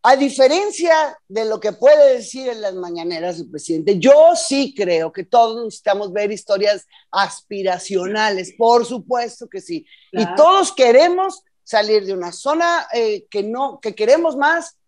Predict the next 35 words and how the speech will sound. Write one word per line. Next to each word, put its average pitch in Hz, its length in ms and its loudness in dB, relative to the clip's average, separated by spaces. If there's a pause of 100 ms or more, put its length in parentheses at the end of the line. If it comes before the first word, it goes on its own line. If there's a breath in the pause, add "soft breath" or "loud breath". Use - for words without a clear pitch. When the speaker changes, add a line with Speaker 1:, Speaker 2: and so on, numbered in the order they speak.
(440)
Speaker 1:
claro 233 340 -2
que 202 100 -14
sí. 170 200 -14 (280 soft breath)
Y 226 100 -2
entonces, 277 500 0
yo 302 140 2
Speaker 2:
Ah. - 20 2
Speaker 1:
en 349 80 2
esta 359 260 -2
temporada 233 720 2
hice 269 340 -10
un 254 120 -12
poco 233 300 -6
más 202 240 -4
de 190 100 -6
énfasis 185 560 -10
en 165 140 -6
las 160 120 -4
mujeres, 262 520 4 (360 loud breath)
en 262 160 2
la 214 160 4
violencia 202 640 -4
de 156 140 -12
género, 127 560 -12
en 196 180 2
que 220 160 4
ellas, 269 340 2 (240 soft breath)
la, 170 220 -6
eh, 185 100 -6
las 165 220 -6
actrices 233 560 -6
contaran 196 720 0 (160)
sus 185 320 -6
historias 269 920 0 (420)
de 156 1000 -10